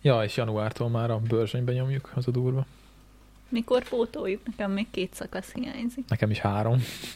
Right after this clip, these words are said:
Speaker 2: Három?
Speaker 1: Aha.
Speaker 2: Melyik?
Speaker 1: Hát úgy három, hogy a, ö, mindjárt mondom.
Speaker 2: Hát
Speaker 1: Nem
Speaker 2: nekem
Speaker 1: három
Speaker 2: az első
Speaker 1: szakasz.
Speaker 2: hiányzik,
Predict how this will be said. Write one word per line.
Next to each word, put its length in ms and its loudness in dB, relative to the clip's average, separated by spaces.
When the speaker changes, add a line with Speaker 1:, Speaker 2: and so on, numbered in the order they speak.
Speaker 2:
Három? 480 0
Speaker 1:
Aha. 260 6
Speaker 2:
Melyik? 400 -6
Speaker 1:
Hát 160 4
úgy 140 2
három, 300 4
hogy 160 2
a, 260 2
ö, 460 6
mindjárt 360 0
mondom. 400 -4
Speaker 2:
Hát 80 -20
Speaker 1:
Nem 180 4
Speaker 2:
nekem 140 8
Speaker 1:
három 140 8
Speaker 2:
az 60 4
első 160 10
Speaker 1:
szakasz. 320 6
Speaker 2:
hiányzik, 720 0